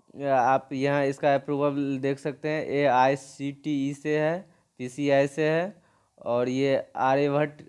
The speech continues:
नॉलेज यूनिवर्सिटी पटना से एफिलिएटेड है ये कॉलेज। ये आपको गवर्नमेंट कॉलेज है, अ, जो कि पटना में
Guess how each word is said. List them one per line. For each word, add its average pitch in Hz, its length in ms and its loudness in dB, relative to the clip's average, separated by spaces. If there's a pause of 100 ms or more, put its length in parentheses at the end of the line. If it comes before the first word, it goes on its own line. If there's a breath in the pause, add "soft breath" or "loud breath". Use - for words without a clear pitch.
(160)
नॉलेज 131 560 -2
यूनिवर्सिटी 131 560 -6
पटना 127 400 -6
से 139 180 -2
एफिलिएटेड 120 600 -2
है 113 220 0
ये 101 160 -4
कॉलेज। 98 480 -6 (760 soft breath)
ये 123 220 0
आपको 135 400 2
गवर्नमेंट 135 420 -2
कॉलेज 143 380 0
है, 165 240 0
अ, - 1080 0
जो 127 220 -4
कि 143 160 -8
पटना 139 420 -4
में 151 320 -2